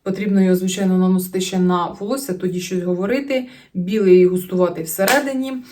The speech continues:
Е, ну, е, цим брендом я задоволена, він мені дуже подобається.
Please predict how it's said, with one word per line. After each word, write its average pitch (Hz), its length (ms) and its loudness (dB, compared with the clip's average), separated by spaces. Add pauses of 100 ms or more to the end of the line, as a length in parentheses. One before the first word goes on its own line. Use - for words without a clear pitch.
(320)
Е, 196 200 0
ну, 269 340 2
е, 185 300 4 (100)
цим - 560 -2
брендом 240 400 0
я 196 140 2
задоволена, 208 600 -2
він 196 180 2
мені 196 160 4
дуже 165 340 -2
подобається. 220 960 -2